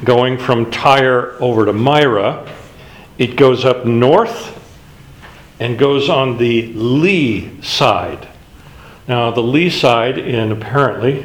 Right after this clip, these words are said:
I'm not a sailor, but apparently that means the left side of the boat. Not the island's left side, the boat's left side.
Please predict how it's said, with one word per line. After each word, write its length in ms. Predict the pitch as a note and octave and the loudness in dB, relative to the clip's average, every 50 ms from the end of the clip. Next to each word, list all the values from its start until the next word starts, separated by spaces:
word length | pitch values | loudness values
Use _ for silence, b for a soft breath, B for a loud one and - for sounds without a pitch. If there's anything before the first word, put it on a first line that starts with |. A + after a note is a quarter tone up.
| - | -8
I'm 380 | - - - A#2 G2 F2+ G2 G2+ | -10 -8 -8 -8 -8 -8 -8 -4
not 220 | G#2 A#2 C3 C#3 | -2 -2 0 -2
a 40 | C3 | -2
sailor, 460 | - - - G#2 F#2 F#2 F#2 F#2+ G2+ - - B B B B B B B B B B B | -4 -4 -4 -4 -4 -4 -6 -6 -8 -10 -14 B B B B B B B B B B B
but 80 | - G#2+ | -10 -8
apparently 480 | A2 - - D3 C#3+ D3 D3+ C3 B2+ C3 | -8 -6 -2 -2 0 0 0 0 0 2
that 200 | A#2+ B2+ C3 C3 | 2 2 0 0
means 320 | B2 B2 B2+ A#2+ A2 - | -2 -2 -2 -2 -4 -2
the 100 | - A2 | -4 -2
left 280 | G2+ G#2 A#2+ A#2+ A#2 - | 0 2 0 0 0 -4
side 300 | - - - A2+ A2+ A2 | -6 -4 -2 -2 -2 -2
of 60 | G2 | -2
the 80 | G2+ F#2 | -2 -2
boat. 400 | - A#2 A2 F#2 - - - - - - - - - - - - - - - - - - - - - - B B B B B B B B B B B B B B - - - - | 0 -2 -2 -2 -4 -8 -12 -16 -18 -20 -20 -20 -20 -20 -20 -20 -20 -20 -20 -20 -20 -20 -20 -20 -20 -20 B B B B B B B B B B B B B B -20 -20 -16 -14
Not 520 | A2 G2+ G#2 G2+ G2+ A2+ B2 C3+ C3+ - | -12 -10 -8 -6 -2 -2 -2 -2 -2 -4
the 240 | - D3 - - - | -6 -6 -6 -6 -6
island's 640 | C#4+ F3 D3 D3+ E3 E3 C#3+ B2 A2 G#2+ G#2 G2 G#2 | -2 0 2 2 2 2 2 0 -2 -2 -4 -4 -2
left 320 | G#2+ G#2 G#2+ G2+ F#2+ F#2 | 0 2 2 2 2 0
side, 520 | - - - - G2 F#2 F#2 F#2 F#2 - - | -4 -6 -2 0 0 0 0 -2 -4 -4 -4
the 80 | A2 | -4
boat's 680 | F#2 - - - C#3+ C#3 D3+ - - - - - - A#2 | -4 -4 -6 0 2 2 2 2 0 -6 -10 -10 -8 -6
left 320 | G2+ G#2 G#2+ G2+ F2+ - | -4 -2 -2 -2 -2 -4
side. 580 | - - - B2+ G2 F2 E2 - - - - | -8 -8 -6 -6 -6 -6 -6 -10 -12 -12 -14